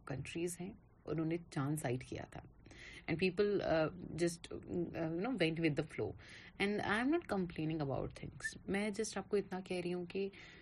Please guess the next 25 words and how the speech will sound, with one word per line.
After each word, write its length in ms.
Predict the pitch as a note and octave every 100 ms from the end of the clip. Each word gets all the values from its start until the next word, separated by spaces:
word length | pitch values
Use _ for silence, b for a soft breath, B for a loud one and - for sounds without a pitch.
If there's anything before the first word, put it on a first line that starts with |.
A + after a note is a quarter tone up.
| B -
چاہے 200 | A3+ C4+
کتنی 320 | - G3+ G3 G3
بھی 240 | G3+ G3+ F#3+ -
اچھی 280 | - - F3+
چیز 280 | F3 E3 E3
ہو 60 |
نا، 200 | F3 F3+ -
ہر 120 | F#3 F#3+
کسی 300 | G3 F#3 G3
کی 140 | F3+ F#3
شروعات 540 | - E3+ D#3+ E3 E3+
نا 180 | D#3+ E3 - - -
کہیں 340 | - E3+ G#3 G#3+
نہ 80 | G3+
کہیں 260 | F3+ E3 E3+
سے، 240 | E3 F3 E3+
کہیں 260 | E3 E3+
نہ 60 | F3+ E3+
کہیں 180 | D#3 D3+
سے 140 | D3
ہوتی 320 | C3+ C3 -
ہے، 80 | - B B B -
کہیں 160 | F#3+
نہ 60 | F#3+
کہیں 160 | G#3